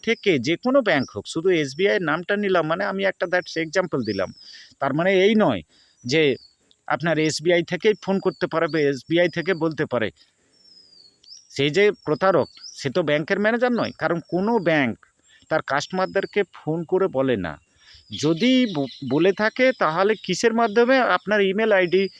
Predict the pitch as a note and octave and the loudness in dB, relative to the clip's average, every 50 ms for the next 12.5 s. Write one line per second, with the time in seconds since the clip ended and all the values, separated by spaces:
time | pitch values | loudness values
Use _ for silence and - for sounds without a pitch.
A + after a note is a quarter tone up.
0 | - - _ _ - B2 D3 C3+ A#2+ E3+ G3 G#3 F#3+ - C4+ C4+ - - E3 D3+ | -20 -20 _ _ -4 -4 -4 -2 2 2 2 2 4 2 0 0 0 0 0 0
1 | C#3+ C3+ C#3 C#3+ F3 G3 G#3 G3+ - - B2 B2+ C3+ C3 E3+ D#3 C#3+ C3 B2 A#2+ | 2 0 0 0 0 0 -2 -2 -2 -2 -2 -2 0 -2 -4 -2 -2 -2 -2 -2
2 | A2 A2+ D3 F3+ G3+ A#3 A3+ F#3 C3 - - D#3 D#3 - - G3 - G#3+ F#3+ D#3 | -4 -4 -8 -6 -6 -6 -6 -8 -8 -8 -8 -10 -8 -6 -8 -8 -8 -6 -6 -4
3 | C3 C3 - - G3 F#3 _ - C#3+ B2 B2+ A2 C3 D3 G3 B3 C#4+ _ - - | -4 -4 -2 -2 -4 -4 _ -6 -4 -4 -2 -4 -2 -2 0 -2 -2 _ -10 -20
4 | - - - _ _ - E3+ D3+ - - D#3+ D#3 D3+ C3+ A2+ A#2+ C3+ D3 D3+ G#3 | -20 -20 -20 _ _ -4 -4 -4 -4 -4 -6 -4 -2 -2 0 -2 -2 -4 -2 -4
5 | B3 B3 - E3 C#3+ D3 D3+ D#3+ - B2+ B2 A2+ A2+ A2+ - C3+ C3+ B2 - - | -4 -2 -2 -2 -4 -2 -4 -4 -8 -6 -6 -6 -6 -4 -4 -6 -6 -6 -8 -14
6 | A3+ G#3 F3 A2+ A2+ A#2+ A#2+ A2 G2+ - _ _ - - C#2 - - _ _ _ | -12 -10 -8 -4 -4 -4 -4 -4 -8 -10 _ _ -20 -20 -20 -20 -20 _ _ _
7 | _ _ - A#2+ - D#3+ G#3 G#3 D#3 E2 D2+ C#2+ _ _ _ _ _ _ _ _ | _ _ -16 -10 -8 -8 -8 -8 -10 -14 -18 -18 _ _ _ _ _ _ _ _
8 | _ _ _ _ _ - _ _ _ - B2+ C3 _ _ E3 E3+ E3+ D#3+ D3+ D3 | _ _ _ _ _ -20 _ _ _ -8 -8 -8 _ _ -12 -10 -8 -8 -8 -10
9 | - D3+ A#2 F2 D2+ C#2 - - - _ _ _ _ _ - B2+ - F#3 G3+ G3 | -10 -10 -10 -10 -12 -12 -16 -20 -20 _ _ _ _ _ -14 -4 -2 -2 0 2
10 | F#3+ G3 F#3 F3 D#3+ C#3+ C3 A#2 B2 C3 C3+ C#3 C3+ C#3+ C#3 - - D3 C#3 C3+ | 2 0 2 2 0 0 0 0 0 0 0 0 0 0 -2 -2 -2 0 0 0
11 | C3 D3 C3 C#3 D3 C3+ C3 A#2+ - - C#3+ D3 C#3+ C3+ - - - - - C3 | -2 -4 -4 -4 -2 -2 -2 -2 -2 -4 -4 -2 -2 -4 -6 -10 -20 -14 -4 -4
12 | C#3+ C3+ - - C#3+ C3 - - C3+ C3+ | -4 -2 -2 -2 -4 -2 -2 -4 -6 -6